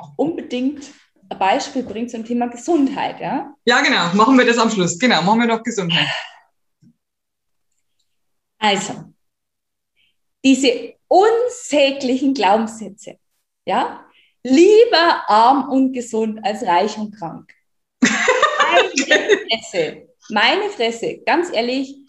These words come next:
Speaker 1: schreib dir mal auf den Zettel, dann zerreißt den hundertmal und verbrennt das Zeug, weil das
Speaker 2: Mhm.
Speaker 1: braucht kein Mensch. Das ist die klassische Entweder-oder-Lüge.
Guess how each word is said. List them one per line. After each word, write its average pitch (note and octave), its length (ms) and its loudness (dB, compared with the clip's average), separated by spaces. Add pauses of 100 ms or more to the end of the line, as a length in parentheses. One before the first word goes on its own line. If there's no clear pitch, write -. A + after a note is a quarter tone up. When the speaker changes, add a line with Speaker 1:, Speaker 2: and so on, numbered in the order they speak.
(240)
Speaker 1:
schreib B3 300 2
dir E4+ 100 0
mal D4 220 2
auf C4 100 -2
den B3+ 160 -4
Zettel, D4 500 0
dann A#3 180 -2
zerreißt A3 540 -2
den B3 160 -4
hundertmal A#3+ 800 0
und A#3+ 100 -6
verbrennt G#3+ 460 -4
das A3+ 220 -6
Zeug, G#3 340 -6
weil G#3 140 -2
das G#3+ 180 -10
Speaker 2:
Mhm. F#3 40 -10
Speaker 1:
braucht F#3+ 300 -2
kein B3+ 320 -2
Mensch. A#3 540 -6
Das A3 140 -8
ist A#3 220 -10
die A3+ 120 -8
klassische C4 600 -4
Entweder-oder-Lüge. G#3+ 1080 -6